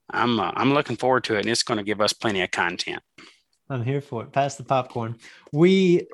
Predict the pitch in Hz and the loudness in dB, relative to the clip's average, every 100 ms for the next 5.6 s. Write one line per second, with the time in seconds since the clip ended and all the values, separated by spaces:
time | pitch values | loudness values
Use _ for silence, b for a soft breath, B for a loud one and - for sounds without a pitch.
0 | _ 147 160 139 156 170 175 170 160 - | _ 2 2 4 6 6 6 4 2 2
1 | 151 147 160 156 156 - 147 139 127 139 | 2 2 2 0 -2 -2 0 0 0 -4
2 | 131 139 135 120 131 131 135 - 131 - | 0 2 2 2 0 2 0 0 -4 -2
3 | 156 147 - 170 160 185 165 147 196 208 | -4 -4 -2 -2 0 -2 -2 0 0 -2
4 | - 277 285 220 147 127 120 131 110 127 | 0 2 4 2 0 0 -2 -2 -4 -6
5 | 117 120 120 110 - 113 | -6 -4 -2 -2 -4 -8